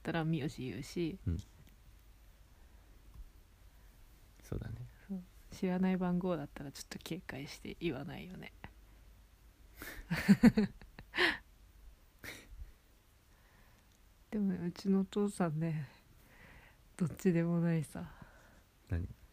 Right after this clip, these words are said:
Speaker 1: <laughs> 名前プラスでした。
Speaker 2: 北海道弁だね。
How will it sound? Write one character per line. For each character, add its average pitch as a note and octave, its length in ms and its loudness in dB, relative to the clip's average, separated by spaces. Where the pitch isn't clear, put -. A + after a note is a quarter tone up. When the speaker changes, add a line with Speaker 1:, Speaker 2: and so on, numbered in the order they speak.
Speaker 1:
<laughs> - 2750 0
名 E3+ 160 6
前 F#3 280 8
プ - 200 2
ラ E3 120 6
ス - 180 -2
で C#3+ 160 0
し - 180 -2
た。 - 220 -6
Speaker 2:
北 - 120 -8
海 E2+ 140 4
道 E2 160 2
弁 D#2+ 200 -4
だ D#2 100 0
ね。 D2+ 200 -2